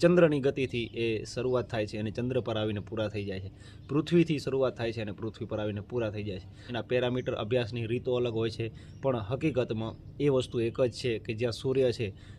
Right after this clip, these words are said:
ત્યાંથી જ આ શરૂઆત થાય છે અને ત્યાંથી જ આ પૂરું થઈ જાય. શ્રીમદ ભગવદ્ ગીતામાં શ્રી કૃષ્ણ ભગવાને એમ કહ્યું છે કે "હું સૂર્ય રૂપે તપું છું, વર્ષાને લાવું છું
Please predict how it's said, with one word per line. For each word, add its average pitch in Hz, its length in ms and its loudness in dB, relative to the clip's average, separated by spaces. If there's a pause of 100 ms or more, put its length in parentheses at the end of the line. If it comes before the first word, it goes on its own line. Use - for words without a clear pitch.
ત્યાંથી 131 300 0
જ 113 40 2
આ 110 60 2
શરૂઆત 117 400 0
થાય 104 160 -2
છે 107 100 -4
અને 101 140 -2
ત્યાંથી 110 340 -4
જ 101 60 -2
આ 95 60 -4
પૂરું 110 300 -4
થઈ 101 140 -4
જાય. 98 200 -6 (540)
શ્રીમદ 131 320 0
ભગવદ્ 123 280 2
ગીતામાં 127 520 -2
શ્રી 120 200 -6
કૃષ્ણ 131 360 0
ભગવાને 123 380 2
એમ 113 100 -2
કહ્યું 113 240 -2
છે 120 180 -2
કે 120 120 -4
"હું 117 180 -4
સૂર્ય 127 300 0
રૂપે 110 240 -2
તપું 113 340 -6
છું, 120 180 -4
વર્ષાને 110 400 -2
લાવું 101 440 0
છું 98 160 -10